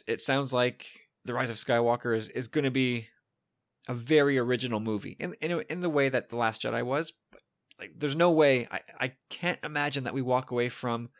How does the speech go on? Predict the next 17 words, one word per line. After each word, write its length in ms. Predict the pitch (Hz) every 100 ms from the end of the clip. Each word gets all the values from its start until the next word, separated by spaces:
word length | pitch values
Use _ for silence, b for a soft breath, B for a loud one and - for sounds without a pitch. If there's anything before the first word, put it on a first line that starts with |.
| b b b b b b _ _ -
The 80 |
Rise 180 | 127 131
of 80 | 127
Skywalker 420 | - 117 123 127
and 100 | 131
go, 100 | 117
"Well, 220 | 104 147
that 180 | 117 110
was 140 | 139 110
a 40 |
rehash 440 | 107 110 110 117
of, 260 | 135 131 131
of 140 | 139
Return 240 | 151 156 160
of 80 | 156
the 80 |
Jedi." 280 | 165 139 95